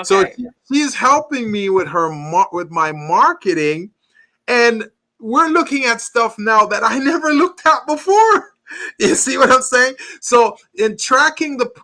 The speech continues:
Speaker 1: the key performance indicators, she's helping me to let me know how many people are looking at my site on a daily basis, how many people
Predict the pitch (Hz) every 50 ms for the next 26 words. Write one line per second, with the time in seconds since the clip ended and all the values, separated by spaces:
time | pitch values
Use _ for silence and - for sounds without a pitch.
0 | _ 202 208 196 202 - - 247 262 262 247 - - 226 220 226 - 214 214 214
1 | 208 208 196 - - 196 233 294 302 214 - - 185 170 160 156 151 151 151 143
2 | - - 220 233 247 240 - - 214 220 226 220 _ 214 202 196 190 190 190 190
3 | 170 151 - 180 165 156 165 180 170 170 180 185 185 175 175 175 170 165 165 -
4 | _ _ _ _ _ _ - 151 160 180 202 202 208 208 214 214 208 - 196 196
5 | 185 175 180 185 180 - 180 175 170 165 165 160 160 160 151 - - 175 160 165
6 | 165 170 165 160 156 143 131 127 123 139 143 156 156 160 160 156 147 156 156 156
7 | 151 151 - 160 160 156 - _ _ _ _ _ _ _ _ _ 147 156 180 196
8 | 208 196 196 - 202 - 208 208 - - 202 202 208 202 196 202